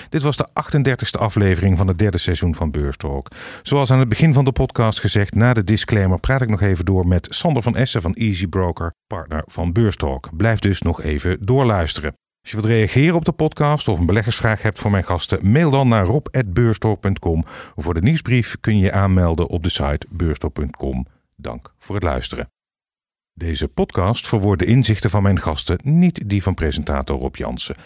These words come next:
Het is geen beleggingsadvies. Verdiep u in de risico's van beleggen voordat u eraan begint.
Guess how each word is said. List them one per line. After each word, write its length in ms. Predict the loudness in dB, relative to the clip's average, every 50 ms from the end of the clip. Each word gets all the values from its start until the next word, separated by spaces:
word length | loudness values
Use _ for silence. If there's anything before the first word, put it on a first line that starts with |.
| -20 -20 -20 -20 -20 -18
Het 100 | -14 -10
is 100 | -4 -2
geen 160 | 0 2 2
beleggingsadvies. 720 | 2 2 4 2 2 2 2 0 2 0 2 0 0 -2 -4
Verdiep 360 | -2 0 2 2 2 2 4
u 60 | 4
in 60 | 4 4
de 80 | 4
risico's 440 | 4 4 2 2 2 2 2 0 2
van 140 | 0 0 2
beleggen 300 | 2 2 2 0 0 -2
voordat 340 | -2 0 0 0 -2 0 0
u 80 | -2
eraan 180 | 0 0 0 0
begint. 360 | -2 -2 -2 -2 -2 -2